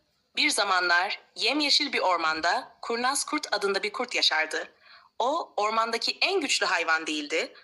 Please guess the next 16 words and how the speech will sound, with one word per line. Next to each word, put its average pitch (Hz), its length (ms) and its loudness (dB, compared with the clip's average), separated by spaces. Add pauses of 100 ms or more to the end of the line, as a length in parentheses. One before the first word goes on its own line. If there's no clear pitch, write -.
ama 220 320 0
en 381 100 2
akıllısıydı 170 840 -2
ve 208 120 0
bununla 262 300 -2
gurur 185 340 -2
duyardı. 156 580 -2 (460)
Kurnaz, 208 640 0 (140)
ormandaki 247 580 2
tüm 339 240 0
gizli 226 260 -2
yolları 165 380 2
bilirdi, 160 520 -2 (220)
avcılardan 226 680 2
kolayca 214 420 0
kaçabilirdi 151 720 -2